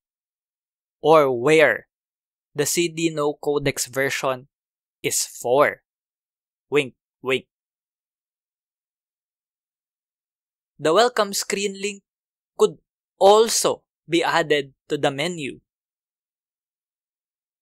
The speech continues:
Mint Update could update itself. Updateception. No other updates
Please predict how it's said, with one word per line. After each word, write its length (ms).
Mint 300
Update 520
could 260
update 520
itself. 640
Updateception. 1000
No 440
other 320
updates 640